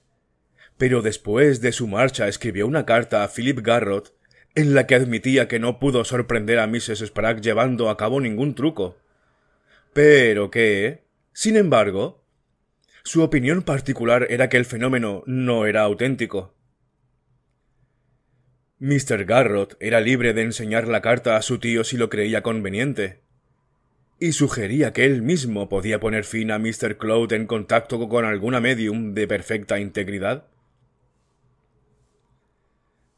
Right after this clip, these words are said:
Philip Garrod le llevó la carta directamente a su tío,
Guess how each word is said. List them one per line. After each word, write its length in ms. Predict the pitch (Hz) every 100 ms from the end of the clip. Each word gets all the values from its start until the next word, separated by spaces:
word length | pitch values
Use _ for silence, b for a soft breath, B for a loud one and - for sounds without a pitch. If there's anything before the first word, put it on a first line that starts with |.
| -
Philip 300 | 110 113 123
Garrod 500 | 113 123 107 98 - _ _ -
le 220 | 120 120
llevó 220 | 104 98
la 120 | 127
carta 340 | 117 131 127 120
directamente 640 | 113 120 113 110 131 117
a 60 | 104
su 140 | 117
tío, 420 | 107 117 101 90